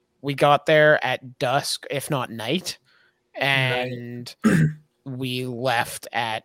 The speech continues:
Speaker 1: whatever, eleven A M, and it wasn't, like, we wake up, pack our bags, and left. So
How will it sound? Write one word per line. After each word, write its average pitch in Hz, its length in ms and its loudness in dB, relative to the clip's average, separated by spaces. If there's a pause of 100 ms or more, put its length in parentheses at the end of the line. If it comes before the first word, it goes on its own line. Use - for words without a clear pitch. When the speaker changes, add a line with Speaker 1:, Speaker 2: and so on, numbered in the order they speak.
(160)
Speaker 1:
whatever, 113 600 -6
eleven 120 360 -4
A 117 180 -4
M, 113 200 -6
and 117 80 -10
it 120 80 -6
wasn't, 117 380 -4 (160)
like, 123 180 -10
we 143 140 0
wake 135 240 0
up, 131 260 -2 (640)
pack 135 240 4
our 131 60 -2
bags, 117 300 -4
and 101 100 -14
left. - 340 -12
So 107 380 -8